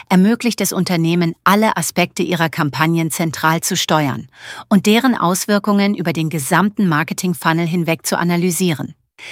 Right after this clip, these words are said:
Zudem wird die Echtzeit-Brand-Lift-Studie als kostengünstige und effiziente Lösung vorgestellt, die sofortige Entscheidungen auf Basis von Rohdaten erlaubt.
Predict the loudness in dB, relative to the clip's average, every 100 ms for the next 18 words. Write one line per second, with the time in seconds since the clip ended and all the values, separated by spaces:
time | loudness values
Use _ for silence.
0 | -14 -2 0 2 4 4 0 -2 -2 -2
1 | -2 0 0 0 0 0 2 -2 0 -4
2 | 0 2 2 2 0 -4 -4 -2 0 0
3 | 2 2 2 0 -2 0 0 0 -2 -2
4 | -4 -4 0 2 2 2 0 0 0 0
5 | 0 0 0 0 0 -2 -10 -16 -8 0
6 | 2 2 2 2 2 0 0 0 0 0
7 | 2 0 0 -4 -2 0 2 0 -4 -2
8 | 0 2 2 2 -2 -2 -4 0 0 -2
9 | -8